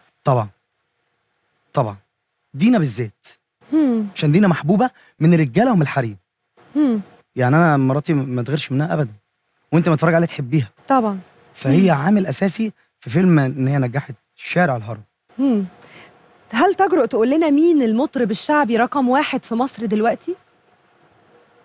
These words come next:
Speaker 2: <laughs> سؤال صعب؟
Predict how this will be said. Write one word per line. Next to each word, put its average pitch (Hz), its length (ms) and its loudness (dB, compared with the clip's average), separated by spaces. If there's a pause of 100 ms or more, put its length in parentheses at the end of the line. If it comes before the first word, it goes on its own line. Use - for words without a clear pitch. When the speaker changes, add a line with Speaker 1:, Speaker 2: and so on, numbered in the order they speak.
(2500)
Speaker 2:
<laughs> 196 400 2
سؤال 214 300 0
صعب؟ 277 280 -2